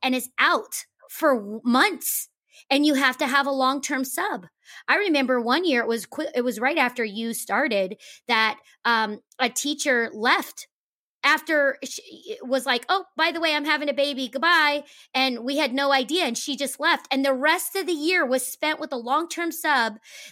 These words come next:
that, and I, I, I'm not trying to be rude, but was incompetent because she, she wasn't a teacher. So you had a first grade classroom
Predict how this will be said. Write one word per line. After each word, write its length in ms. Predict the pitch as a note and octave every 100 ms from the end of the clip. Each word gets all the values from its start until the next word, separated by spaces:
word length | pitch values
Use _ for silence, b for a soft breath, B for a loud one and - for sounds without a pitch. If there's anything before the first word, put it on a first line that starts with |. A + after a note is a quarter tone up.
| -
that, 260 | C#4 C4+ - b b _ -
and 140 | D4+
I, 120 | D4 - _
I, 80 | B3+ -
I'm 100 | D4+
not 160 | G4+
trying 220 | - G#4+ G#4
to 80 |
be 140 | C#4+ C#4
rude, 240 | F4 E4
but 140 | - D4
was 120 | D4+
incompetent 720 | E4 D#4+ F4 G#4 - A#3+ E3 - _ _ _ _ _ _ _ _ _ _ _
because 460 | - E4 F4 D#4 - -
she, 320 | - F4 B3
she 260 | - -
wasn't 340 | C4+ C4+ D4 G#4+
a 60 |
teacher. 520 | A4 D4+ B3 A#3 A#3 C4 B
So 180 | - -
you 300 | D4+ C4 F#4+
had 180 | F4 E4
a 80 | C4
first 420 | - B3+ F4 -
grade 280 | G4 G#4 G#4
classroom 840 | - D4 B3+ - G#3+ F#3+ F3+ A3+